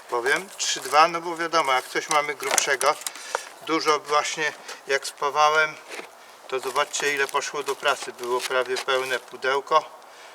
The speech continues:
a tyle ubyło. No tutaj są też elektrody firmy jakiejś Spafmet. Nie są to żadne reklamy, bo nikt za to mi nie płaci.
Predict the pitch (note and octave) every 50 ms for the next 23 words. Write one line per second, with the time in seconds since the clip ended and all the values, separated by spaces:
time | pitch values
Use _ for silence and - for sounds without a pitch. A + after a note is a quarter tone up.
0 | - - - - - - - A#2 - - D3 C#3 C3 C3 C3+ C3 A#2+ B2 A#2 A#2+
1 | B2 A2 G2 F#2+ - - - - - - - - - - - - - - - -
2 | - - D3+ E3+ E3+ - G3 - F#3+ F3 - - F3 D#3+ - D#3+ C#3+ - - D3
3 | C3+ C3 B2+ - - D3 D3 C#3 - D3 C3+ B2 - - C#3+ C3+ C3 C3 B2+ A#2+
4 | A#2+ A#2+ A2+ - - A#2+ G#2+ - - - - - - - - C#3 B2 - - C3+
5 | C3+ D3 C#3+ - - - - - - - - - - - - - - - - -
6 | - - - B2 C#3 D3 C#3+ - D#3 C#3+ - C#3 B2+ C3 C#3+ C#3+ C3+ C3+ B2 A#2+
7 | A#2 - C#3 D3+ E3+ F#3 F#3+ E3+ C3 C3+ D3 D#3+ F#3+ G3+ F#3+ - - - C#3 C3+
8 | - C#3+ C#3 C#3 C#3+ C3+ C#3 C#3+ C#3 - C#3 B2 - - -